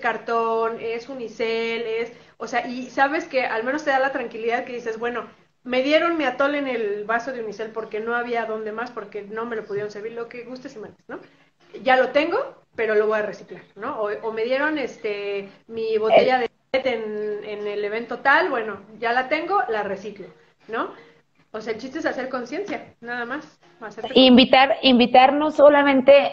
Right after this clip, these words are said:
Speaker 2: o sea, todo mundo lo puede hacer, uno, como individuo, como individuo de que estás en tu casa, pero hay que pensar en si vas a hacer un evento y vas a consumir todo eso,
Speaker 1: Ujú.
Speaker 2: yo, o sea, en lo personal he separado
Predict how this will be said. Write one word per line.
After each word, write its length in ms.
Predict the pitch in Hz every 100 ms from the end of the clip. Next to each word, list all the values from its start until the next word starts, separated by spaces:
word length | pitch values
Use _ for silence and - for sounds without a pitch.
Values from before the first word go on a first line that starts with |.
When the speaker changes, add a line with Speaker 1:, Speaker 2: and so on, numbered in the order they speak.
| -
Speaker 2:
o 80 | 202
sea, 240 | 214 208
todo 280 | 247 240 262
mundo 280 | 254 254 247
lo 160 | 240 240
puede 180 | 190
hacer, 380 | 196 190 156 - - _
uno, 260 | 208 196 165
como 200 | 175 180
individuo, 640 | 185 185 190 160 - - _ -
como 220 | 190 196
individuo 840 | 202 202 226 254 277 269 233 175
de 180 | 208 196
que 100 | 196
estás 240 | 185 208 208
en 80 | 202
tu 100 | 185
casa, 360 | 170 156 143 - - - -
pero 140 | 196
hay 80 | 202
que 100 | 240
pensar 380 | 240 247 240 220
en 260 | 226 214
si 80 | 208
vas 140 | 202 202
a 40 |
hacer 160 | 240 294
un 100 | 294
evento 580 | 269 220 196 175 170 - _ _ _ _ _ _ _
y 120 | 208
vas 200 | 202 196 262
a 60 |
consumir 460 | 302 277 214 214 208
todo 200 | 220 208
eso, 480 | 185 185 180 185 - _ _ _ _
Speaker 1:
Ujú. 140 | 214 185
Speaker 2:
yo, 300 | 214 226 -
o 80 | -
sea, 480 | 170 190 127 - 143
en 140 | 214
lo 100 | 214
personal 480 | 214 208 220 214 220 -
he 120 | 233
separado 800 | 269 269 208 196 220 190 143